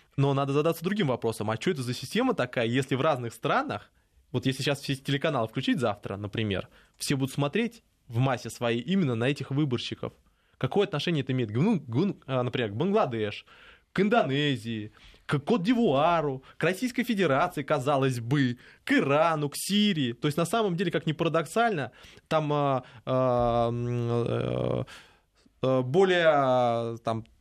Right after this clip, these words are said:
несколько сотен человек другой страны оказывают на, на процессы влияния больше,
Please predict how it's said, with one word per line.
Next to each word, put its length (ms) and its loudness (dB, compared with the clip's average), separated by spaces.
несколько 360 0
сотен 400 0
человек 540 0
другой 380 4
страны 560 0
оказывают 400 0
на, 180 -2
на 360 0
процессы 460 -2
влияния 400 2
больше, 640 0